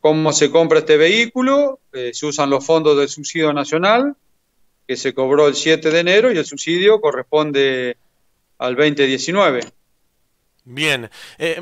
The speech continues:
Speaker 2: esta, esta, este furgón cero kilómetro va a reemplazar la Traffic, la número siete, ¿verdad?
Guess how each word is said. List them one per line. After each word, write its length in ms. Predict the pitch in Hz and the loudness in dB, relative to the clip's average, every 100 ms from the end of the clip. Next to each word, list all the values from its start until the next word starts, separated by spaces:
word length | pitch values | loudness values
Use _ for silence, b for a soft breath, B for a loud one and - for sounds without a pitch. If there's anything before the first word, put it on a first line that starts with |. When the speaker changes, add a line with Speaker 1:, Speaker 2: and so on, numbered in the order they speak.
| 196 - | -8 -8
Speaker 2:
esta, 680 | 254 254 220 196 180 165 160 | -4 0 2 2 2 0 -2
esta, 1160 | 185 - 185 156 147 135 131 131 123 123 123 120 | -8 -4 -2 0 0 -2 -2 -2 -4 -4 -6 -6
este 220 | 170 190 | -6 -6
furgón 340 | 165 156 185 | -6 -4 -4
cero 220 | 180 190 160 | -4 -6 -6
kilómetro 380 | 165 214 208 175 | -8 -6 -4 -2
va 80 | |
a 20 | 170 | -2
reemplazar 680 | 185 165 151 147 190 208 170 | -4 -4 -6 -2 -2 -4 -6
la 260 | 143 135 | -8 -8
Traffic, 640 | - 233 226 - 196 - - _ _ _ _ | -4 -4 -4 -8 -12 -14 -20 _ _ _ _
la 380 | - 117 127 123 | -16 -8 -6 -4
número 280 | 139 180 165 | -4 -4 -2
siete, 460 | - 214 196 135 120 | -2 -2 -4 -4 -6
¿verdad? 500 | 117 139 175 208 | -2 -2 -2 -4